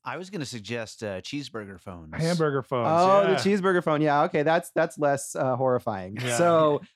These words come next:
Speaker 3: out of
Speaker 2: And
Speaker 3: five
Speaker 2: this
Speaker 3: cheese-
Speaker 2: isn't a fetus. This is a fully born child.
Speaker 3: Well,
Speaker 2: It's a
Speaker 3: eventually it is.
Speaker 2: Yeah.
Speaker 3: It starts as a fetus. Um,
Speaker 2: As all children do, Josh.
Speaker 3: do they?
Speaker 2: Yes.
Speaker 3: Yes, yes, they do. Uh, <laughs> out of,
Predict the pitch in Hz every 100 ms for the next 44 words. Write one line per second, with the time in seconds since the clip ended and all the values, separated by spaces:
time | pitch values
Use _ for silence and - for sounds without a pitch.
0 | - 156 165 - 175 233 220 294 311 240
1 | - 175 208 127 - 139 - 160 135 -
2 | 135 127 117 110 107 104 - 110 131 220
3 | 180 131 147 147 113 98 - 120 113 101
4 | 98 208 - 98 80 - - - - -
5 | 147 147 147 143 127 170 170 156 156 165
6 | - 175 147 147 131 190 131 95 85 -
7 | - _ 185 185 180 175 147 _ _ _
8 | _ 117 98 117 - - 107 82 - 98
9 | - - - - - - - 175 175 -
10 | - - - - 226 208 208 180